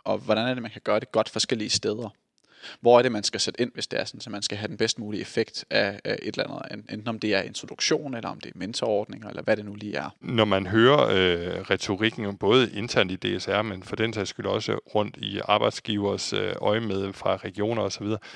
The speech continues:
Speaker 2: så bliver der jo ofte talt om... Øh, introforløb, mentorforløb, coachingforløb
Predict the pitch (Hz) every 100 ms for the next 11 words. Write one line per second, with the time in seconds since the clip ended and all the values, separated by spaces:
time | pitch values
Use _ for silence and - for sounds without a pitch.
0 | - - 131 156 101 104 - 135 113 98
1 | 90 90 90 85 87 - _ _ - 110
2 | - - 110 95 92 92 - - 101 120
3 | 123 - 107 95 95 - - - 120 -
4 | 117 101 104 98 95